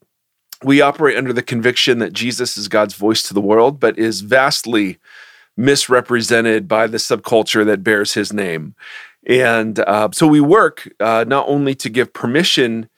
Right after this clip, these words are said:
for people to deconstruct their faith, but, uh, we also want to encourage sort of gentle reconstruction, uh, of faith around Jesus and away from, um,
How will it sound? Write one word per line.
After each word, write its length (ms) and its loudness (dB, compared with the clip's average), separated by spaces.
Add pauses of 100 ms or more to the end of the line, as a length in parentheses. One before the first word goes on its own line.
(360)
for 140 0
people 380 -4
to 100 0
deconstruct 1080 -2
their 240 -2
faith, 500 -6
but, 440 0
uh, 320 2
we 140 0
also 280 2
want 220 2
to 80 -2
encourage 800 0 (180)
sort 280 -2
of 260 -4
gentle 460 0
reconstruction, 1000 -4 (600)
uh, 320 2
of 180 2
faith 380 -2
around 720 2
Jesus 480 -6
and 100 -2
away 360 4
from, 720 0
um, 520 -8